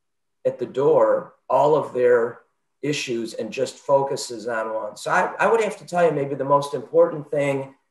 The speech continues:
outside of business that's been helpful to me is community involvement.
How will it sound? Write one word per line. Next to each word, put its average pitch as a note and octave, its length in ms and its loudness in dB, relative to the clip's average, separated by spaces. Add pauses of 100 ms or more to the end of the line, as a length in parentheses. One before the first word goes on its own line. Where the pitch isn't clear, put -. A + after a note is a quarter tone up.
(320)
outside C#3+ 720 4
of - 220 -2
business B2+ 720 -4 (760)
that's A#2 180 -6
been C3 160 -4
helpful C3 400 0
to A#2 60 -6
me A2+ 180 -6
is G2+ 120 -8
community A2+ 460 -6
involvement. G2+ 640 -8